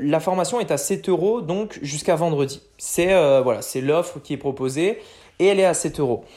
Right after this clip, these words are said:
Maintenant, le panier moyen sur cette formation,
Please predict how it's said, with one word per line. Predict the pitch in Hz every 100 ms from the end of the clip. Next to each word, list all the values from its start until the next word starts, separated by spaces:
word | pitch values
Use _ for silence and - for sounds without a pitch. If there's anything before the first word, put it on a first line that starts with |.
| - - _ -
Maintenant, | 156 190 196 208 262 -
le | 143 143
panier | 220 214 208
moyen | 180 175 165 156 247 - _ _ -
sur | - 139
cette | 139
formation, | - 151 143 156